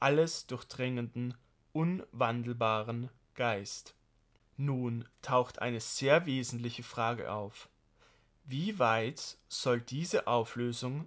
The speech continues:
wirklich gehen? Bei einer vollständigen Auflösung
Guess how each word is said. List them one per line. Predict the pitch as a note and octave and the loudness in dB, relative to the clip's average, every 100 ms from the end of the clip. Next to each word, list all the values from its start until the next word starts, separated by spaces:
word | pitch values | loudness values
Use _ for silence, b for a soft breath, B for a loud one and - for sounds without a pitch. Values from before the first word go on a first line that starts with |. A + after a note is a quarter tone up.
| - | -12
wirklich | - C3 A#2 A2 A#2+ - - | -6 -2 -2 -4 -8 -8 -6
gehen? | C3+ C3 A2 A#2+ - _ _ _ B B B | -4 -4 -6 -10 -20 _ _ _ B B B
Bei | - A#2 | 4 4
einer | G#2 B2+ A#2 | 4 2 2
vollständigen | - - - D3 C#3+ - C#3 A#2+ A2+ A2 | 0 -2 4 4 4 0 0 0 -4 -2
Auflösung | G#2 A2+ - B2 A#2 A2+ A#2+ B2 | 0 0 -2 -4 -4 -2 -4 -4